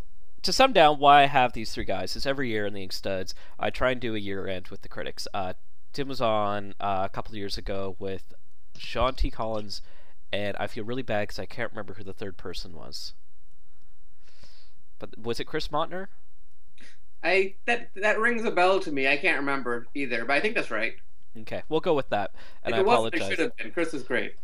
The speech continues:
Speaker 1: Yeah. Uh, I think it may have been. Um, and so what we do is kind of, uh, we come up with a list of the year's previous comics, the best of, and I don't want, actually, best of is a bad term. Um, it's kind of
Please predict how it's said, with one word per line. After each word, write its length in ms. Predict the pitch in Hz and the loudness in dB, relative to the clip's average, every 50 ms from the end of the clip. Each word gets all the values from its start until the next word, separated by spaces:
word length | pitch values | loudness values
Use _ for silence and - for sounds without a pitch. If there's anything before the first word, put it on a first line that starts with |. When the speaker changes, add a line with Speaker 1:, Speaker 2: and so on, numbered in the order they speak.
| - - | -4 -2
Speaker 1:
Yeah. 200 | - 131 117 - - - - - - - - - - - - - - - - - - - - | -2 0 0 0 -2 -4 -4 -4 -2 -2 -2 -2 -2 -2 -4 -4 -4 -4 -4 -4 -4 0 2
Uh, 340 | 117 117 110 110 110 107 104 - - | 4 4 6 4 4 4 2 2 0
I 60 | - | 0
think 160 | - 403 - | 0 2 4
it 120 | 508 - | 2 2
may 140 | - 262 269 | 4 2 2
have 160 | 254 247 - | 2 2 0
been. 240 | - - 196 - - - - - - - - - - - - | 0 -2 -2 -2 -4 -4 -4 -4 -4 -4 -4 -4 -4 -2 0
Um, 560 | 120 120 120 117 110 110 104 101 95 95 95 - - - - - - - - - - - - - - - - - - - - - - - - - - - - - - - - - - - - - - - | 2 4 4 4 4 4 2 2 0 -2 -2 -4 -2 -2 -2 0 0 -2 -2 -2 -4 -4 -4 -4 -4 -4 -2 -2 -2 -2 -2 -2 -2 -2 -2 -2 -4 -4 -4 -4 -4 -4 -4 -4 -4 -4 -4 -2 0 0
and 140 | 170 185 185 | 0 2 2
so 120 | - 196 | 4 4
what 120 | 208 233 | 4 4
we 60 | 220 190 | 4 4
do 220 | 180 175 160 156 | 2 2 2 2
is 240 | - 127 131 135 - | 2 2 2 2 0
kind 300 | - - - 180 170 170 | 0 0 0 0 2 2
of, 460 | 160 151 151 147 135 131 - - - - - | 2 2 0 0 -2 -2 -4 -4 -4 -2 0
uh, 480 | 120 120 113 113 110 110 110 110 110 107 - - | 2 4 6 6 6 4 4 4 2 2 0 -2
we 60 | - 82 | -2 0
come 160 | - 190 196 | 0 0 0
up 80 | 208 | 0
with 60 | - - | -2 0
a 40 | |
list 340 | 139 139 135 123 - - - | 0 2 2 2 2 0 0
of 260 | - - 123 120 110 | 0 0 0 0 0
the 80 | - 123 | 0 0
year's 200 | 117 117 110 - | 0 0 0 0
previous 680 | - 127 117 110 110 107 107 104 - - - - - - - - - - - | -2 -2 -2 0 0 0 0 0 0 0 0 -2 -2 -2 -4 -4 -4 -4 -2
comics, 300 | - 120 107 107 - - | 0 0 0 0 0 0
the 60 | 127 | 0
best 360 | 107 123 117 113 - - - 107 | 2 2 2 2 0 0 0 0
of, 360 | 101 101 101 95 92 - - - | 2 2 2 0 0 -2 -2 0
and 320 | - 120 117 117 113 110 - - | 0 2 2 2 2 0 0 0
I 60 | 123 | 0
don't 140 | 147 151 165 | 0 0 0
want, 120 | 175 - - | 0 0 0
actually, 220 | 131 131 - - 123 | -2 0 0 0 0
best 220 | - 180 - - | 0 0 0 0
of 80 | 190 156 | -2 -2
is 60 | 147 | -2
a 60 | 139 | 0
bad 260 | - 127 113 107 107 | 0 2 2 2 2
term. 420 | - 120 110 101 98 92 92 92 - - - - | 0 -2 -2 -2 -2 -2 -2 -2 -2 -2 -2 -2
Um, 280 | 107 104 104 104 98 - | -2 0 0 0 -2 -2
it's 140 | 110 - - | -2 -2 -2
kind 160 | - 151 160 | 0 -2 -2
of 140 | 160 - | -2 -2